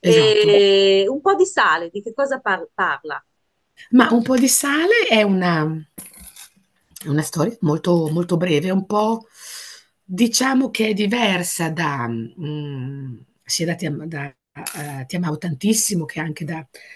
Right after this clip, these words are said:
Speaker 1: dalla gita scolastica. Innanzitutto è, innanzitutto è brevissima, è un paio di pagine.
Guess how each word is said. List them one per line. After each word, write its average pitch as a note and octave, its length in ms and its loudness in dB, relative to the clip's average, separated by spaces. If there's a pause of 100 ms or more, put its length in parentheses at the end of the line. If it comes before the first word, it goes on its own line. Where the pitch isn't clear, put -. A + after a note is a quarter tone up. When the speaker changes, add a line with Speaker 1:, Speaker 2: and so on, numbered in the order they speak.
(100)
Speaker 1:
dalla F3+ 220 0
gita F#3 240 -2
scolastica. E3 880 -4 (280)
Innanzitutto G3 540 -2
è, - 260 0
innanzitutto F3+ 460 0
è F3 80 2
brevissima, C#3 640 -2
è - 20 -8
un C#3 100 -6
paio D3 180 -6
di C#3 100 -10
pagine. C3+ 600 -8